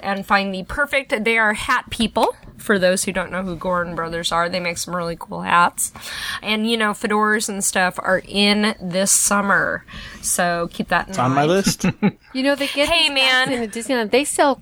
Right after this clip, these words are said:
Speaker 3: really fast.
Speaker 1: Yes. And these are really slick hats. Not just, I mean, these are hipstery, kinda really slick hats. You know, the kind that would go for, like, seventy-five, a hundred dollars at Nordstrom.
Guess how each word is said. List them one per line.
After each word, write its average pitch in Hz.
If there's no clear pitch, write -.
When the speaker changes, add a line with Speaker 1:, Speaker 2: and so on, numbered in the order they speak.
Speaker 3:
really 226
fast. 202
Speaker 1:
Yes. -
And 254
these 370
are 339
really 254
slick 240
hats. -
Not 220
just, -
I 208
mean, 208
these 202
are 190
hipstery, 175
kinda 175
really 170
slick -
hats. -
You 226
know, 208
the 196
kind 220
that 214
would 202
go 196
for, 220
like, 180
seventy-five, 180
a 190
hundred 180
dollars 170
at 185
Nordstrom. 202